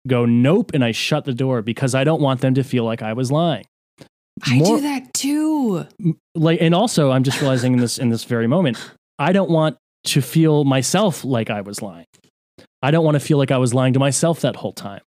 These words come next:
Speaker 1: Like, "Oh, it was just that easy. Somebody made a fart joke and now, now it's done." Like, and that's just, uh, I, I,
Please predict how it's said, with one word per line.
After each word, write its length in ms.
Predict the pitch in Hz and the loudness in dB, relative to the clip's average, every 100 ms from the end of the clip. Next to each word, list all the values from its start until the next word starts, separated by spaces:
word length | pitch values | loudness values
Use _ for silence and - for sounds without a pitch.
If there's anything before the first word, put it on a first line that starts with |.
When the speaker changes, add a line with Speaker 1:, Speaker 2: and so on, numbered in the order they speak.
| - | -6
Speaker 1:
Like, 180 | 127 | -2
"Oh, 100 | 156 | 2
it 40 | 147 | 2
was 140 | 135 | 2
just 220 | - 139 | 0 0
that 160 | 139 127 | 0 2
easy. 180 | 127 139 | 2 2
Somebody 220 | 135 131 | 2 2
made 120 | 127 | 2
a 40 | 117 | 0
fart 340 | - 117 117 | -4 -4 -4
joke 280 | - 139 135 | -2 -2 0
and 80 | 123 | -2
now, 160 | 120 | 0
now 240 | 117 120 120 | 0 0 0
it's 160 | - | -2
done." 420 | - 117 120 156 - _ _ _ _ _ _ | -4 -2 0 0 -4 _ _ _ _ _ _
Like, 360 | 143 135 131 - _ _ _ - | -2 0 -2 -8 _ _ _ -4
and 140 | 139 | 0
that's 180 | 180 214 | 0 0
just, 280 | - 156 - - _ _ _ - | -2 -4 -6 -16 _ _ _ -10
uh, 200 | - - - _ _ | -8 -8 -10 _ _
I, 320 | 170 185 160 151 _ | -2 0 -2 -8 _
I, 80 | 175 | -2